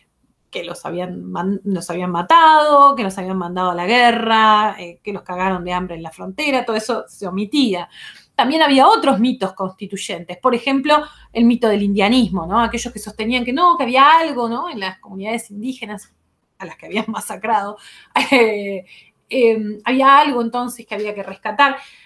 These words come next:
Había algunos que, más delirantes todavía, buscaban en Europa esa, esa validación, ¿no? Incluso una corriente que, que quería como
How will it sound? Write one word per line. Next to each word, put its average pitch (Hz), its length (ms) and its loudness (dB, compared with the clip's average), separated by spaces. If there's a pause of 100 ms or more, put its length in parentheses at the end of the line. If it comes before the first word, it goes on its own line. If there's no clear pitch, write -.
(160)
Había 320 220 6
algunos 381 400 6
que, - 260 -6 (120)
más 320 260 4
delirantes 302 580 2
todavía, 302 580 -2
buscaban 285 480 -2
en 233 180 -4
Europa 233 680 0
esa, 202 640 -6
esa 226 220 -6
validación, 208 840 -6
¿no? 359 240 -2
Incluso 320 320 -8
una 277 100 -4
corriente 262 360 -10
que, 214 140 -8 (640)
que 202 140 -10
quería 233 380 4
como 185 240 -6